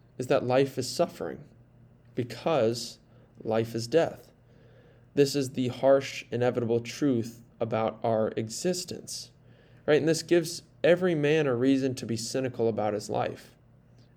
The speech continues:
Everyone you know is going to die. Everything you have can be taken away from you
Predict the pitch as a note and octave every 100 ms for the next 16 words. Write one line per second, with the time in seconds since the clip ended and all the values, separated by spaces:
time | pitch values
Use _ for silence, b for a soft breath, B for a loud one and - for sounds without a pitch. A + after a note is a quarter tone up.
0 | - A#2+ D3 E3+ D#3+ D#3 D3 C3 B2+ B2
1 | A#2+ A#2 A#2 B2 F2+ E2+ G2+ A#2 - b
2 | b b b b - C#3+ E3 D#3+ D3+ C#3+
3 | C3+ C3 C#3+ C3+ A2 A2 A#2 A2+ A#2 B2
4 | B2+ A#2+ A2+ C3+ C3+ G#2 F2+ G2+ A#2